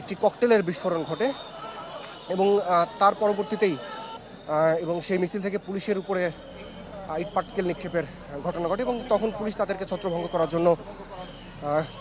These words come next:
জল কামান এবং সাউন্ড গ্রেনেড নিক্ষেপ করে এবং এর পরবর্তীতে আরও কিন্তু দুই থেকে তিনটি ককটেলের বিস্ফোরণ আমরা দেখেছি। এবং, আহ, পরবর্তীতে আমরা পুলিশ এবং জাতীয় পার্টির যে সমস্ত নেতাকর্মী, তাদের কিন্তু মুখোমুখি অবস্থানে থাকতে দেখেছি এবং পুলিশের দিকে তারা ইটপাটকেল নিক্ষেপ করেছে। পুলিশ তাদেরকে যখন,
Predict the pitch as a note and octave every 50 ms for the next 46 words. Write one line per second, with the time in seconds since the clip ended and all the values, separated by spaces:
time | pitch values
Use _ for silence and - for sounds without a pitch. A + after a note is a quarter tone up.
0 | - - E3+ - F3+ F3+ F3 E3 F#3+ F#3 F#3 F3+ F3+ E3+ F3 E3+ D3 - - -
1 | - F3+ F3 F3+ F3+ D#3 E3 E3+ D#3+ D#3+ D3+ D#3+ D#3+ - G#3 - - B3 A#3+ A3
2 | G#3 G#3+ G3+ - G#3 G3 G3 G#3 - G#3 F#3+ F3 F3 G3 F#3+ G#3 F#3+ G3+ E3 E3+
3 | - F#3 E3+ F3 D3+ F3+ E3 D3+ D#3+ - D3+ - - D#3+ D#3+ D#3 C3+ - - -
4 | - - - - - - - - D#3+ - - F#3 E3+ E3 D#3+ D3 D3+ D3+ D3 D#3
5 | D#3 F3+ - B3 B3+ A#3+ - - - - - - - - - - - - - -
6 | - - F#3 F#3+ G3+ G3 G3 E3 - - - - E3+ D#3+ E3 D#3+ D#3 D#3+ E3+ E3
7 | - F#3+ G3 G3+ G3+ G#3 A3+ A3+ G#3+ G#3+ G#3 - G3+ G#3 - - A3+ G3+ G#3 G#3
8 | G#3 G3+ - A3 A3+ A3+ - - - - - - - - - - - - - -
9 | - - - - F3 F3 F#3+ F#3+ - F#3+ F3+ F#3 E3 F3 D#3+ F#3 F3+ - F3 F3
10 | E3+ F3+ F3 F#3+ G3 F#3+ F#3+ F3 F3+ E3+ - - - E3 E3+ E3+ - G3 G3 F#3+
11 | - F#3+ E3 E3 E3+ - F#3 E3+ - E3 D#3+ - D#3+ F3 D#3 E3+ - A3+ E3+ F3
12 | F3 F#3+ F3 D#3+ D#3 - F3 C#3+ E3+ D#3+ D#3 D#3+ D#3 D#3+ D3+ - - E3 D#3 -
13 | F3+ E3 D#3 D3 E3+ E3 - E3+ D3+ D#3+ F3 D3+ D#3+ D3+ E3 E3 - - D#3+ D#3
14 | D#3 D#3+ D#3 E3+ D#3+ E3+ F3